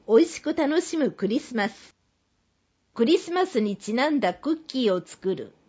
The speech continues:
親子で楽しくクッキングを人権文化センターで開催しました。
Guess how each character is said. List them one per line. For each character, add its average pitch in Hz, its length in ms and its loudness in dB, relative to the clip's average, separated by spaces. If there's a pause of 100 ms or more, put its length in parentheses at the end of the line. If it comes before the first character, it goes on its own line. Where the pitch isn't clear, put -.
(160)
親 359 260 4
子 269 140 2
で 202 140 0
楽 208 300 0
し - 100 -12
く 262 160 -4
ク 302 160 -4
ッ 339 60 0 (100)
キ 269 160 -4
ン 202 140 0
グ 147 280 -10 (120)
を 175 240 -2 (420)
人 285 240 0
権 330 260 2
文 311 220 0
化 339 160 0
セ 349 180 0
ン 339 100 0
タ 247 160 0
ー 202 80 2
で 170 140 0
開 214 280 0
催 254 260 2
し - 160 -12
ま 196 160 -2
し - 160 -10
た。 147 180 -14